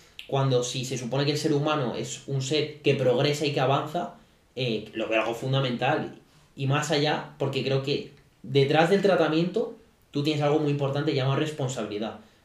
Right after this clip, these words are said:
Es decir, tienes un peso detrás que tú estás tratando a una persona que está confiando en ti y si eres mínimamente humilde y honesto contigo mismo, debes tener una formación detrás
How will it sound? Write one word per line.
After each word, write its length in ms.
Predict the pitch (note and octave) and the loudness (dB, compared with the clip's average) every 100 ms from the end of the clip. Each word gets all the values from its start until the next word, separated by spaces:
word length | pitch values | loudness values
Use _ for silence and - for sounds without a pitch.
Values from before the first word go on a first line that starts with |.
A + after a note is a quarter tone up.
| _ _ _ | _ _ _
Es 100 | B2+ | -6
decir, 240 | C3 B2+ A#2 | -4 -4 -2
tienes 260 | C#3 D3+ | -2 0
un 140 | D#3+ D3+ | 0 2
peso 240 | D#3 D3+ | 2 2
detrás 680 | C3+ B2+ C#3 C3+ - - - _ _ | 0 0 2 0 -2 -10 -16 _ _
que 140 | - | -4
tú 80 | C3+ | -2
estás 200 | C3+ D3 | -2 -2
tratando 340 | D3 C#3+ C#3 C#3+ | -2 0 2 2
a 40 | |
una 140 | C#3 | 2
persona 500 | C3 - - C#3+ D#3+ | 0 -2 -2 0 0
que 80 | D#3+ | -2
está 220 | B2+ C#3+ | -2 -2
confiando 480 | C3 C3+ D#3+ D3 D3 | -2 0 2 2 2
en 160 | B2 - | -2 -4
ti 280 | C3+ G#3 - - _ _ _ _ - | -6 -6 -10 -20 _ _ _ _ -6
y 420 | C3 A#2+ A#2 - | -4 -2 -4 -6
si 500 | - - - - C#3+ | -10 -16 -14 0 4
eres 220 | E3+ F3 | 4 4
mínimamente 640 | E3+ E3 D#3 D3 D3 C#3+ | 4 4 4 2 2 0
humilde 320 | C3+ C3+ C#3+ C3+ | 0 0 0 0
y 120 | C3 | 0
honesto 320 | C3 C3 C#3 | 0 -2 -2
contigo 340 | B2+ B2 C3+ A#2+ | -4 -2 -2 -2
mismo, 400 | C3 C3 E3 - - - | -4 -2 -4 -4 -14 -2
debes 240 | C3+ C#3 | 0 2
tener 160 | D#3+ D3+ | 0 0
una 160 | D3+ | 0
formación 560 | C#3+ C#3+ C3+ B2+ C3 C#3+ | 0 0 0 0 -2 0
detrás 560 | C#3+ C3+ C3+ - - | 0 0 -2 -2 -8